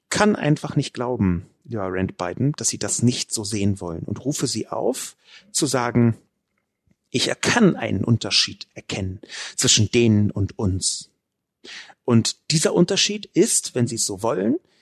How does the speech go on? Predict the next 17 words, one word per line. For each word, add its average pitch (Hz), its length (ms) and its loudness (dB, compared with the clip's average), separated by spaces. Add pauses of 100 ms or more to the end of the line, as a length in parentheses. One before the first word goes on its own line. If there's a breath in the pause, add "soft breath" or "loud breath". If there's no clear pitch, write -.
(400)
dass - 160 -2
in 117 100 0
den 104 240 2
westlichen 165 760 2 (100)
Gesellschaften, 107 800 -4 (340)
wenn 113 100 2
die 120 120 0
N 117 160 4
S 110 220 0
A, 165 200 4 (720)
wenn 107 100 -4
der 104 100 -4
Verfassungsschutz, 123 800 0
wenn 107 100 -2
der 104 100 -2
B-, - 160 -6 (180)
Bundesnachrichtendienst 127 1200 0